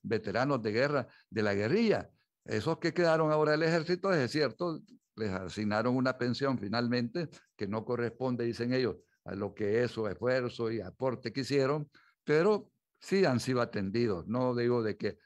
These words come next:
hay que verlos como aplaudir de que lo que están recibiendo es lo mejor. Probablemente les requieran o necesiten más,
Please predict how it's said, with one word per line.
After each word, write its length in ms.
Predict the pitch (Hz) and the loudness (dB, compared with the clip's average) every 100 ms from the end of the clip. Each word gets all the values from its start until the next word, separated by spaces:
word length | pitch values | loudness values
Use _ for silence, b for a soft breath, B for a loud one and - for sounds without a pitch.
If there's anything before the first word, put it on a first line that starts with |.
| - | -4
hay 160 | 117 | -4
que 140 | 117 107 | 0 0
verlos 420 | 110 120 120 - _ _ | 2 0 -2 -6 _ _
como 340 | 110 98 95 | -4 -2 -2
aplaudir 540 | 92 92 95 98 131 117 | -4 -2 -4 0 0 0
de 140 | 107 | -2
que 100 | 113 | -2
lo 140 | 95 | -6
que 80 | 90 | -6
están 260 | 87 117 113 | -6 -4 -2
recibiendo 460 | 110 107 107 113 | -2 -2 -2 0
es 60 | 104 | -2
lo 100 | 104 | -2
mejor. 400 | 107 131 131 90 B B | -2 0 0 -2 B B
Probablemente 600 | 107 113 123 127 131 123 | -4 -2 0 -2 -2 -4
les 160 | 107 95 | -4 -6
requieran 420 | 104 131 127 120 | -4 0 2 2
o 80 | 113 | 0
necesiten 580 | 110 98 101 98 104 | -2 -4 -4 -6 -4
más, 320 | 110 143 110 | 0 0 -2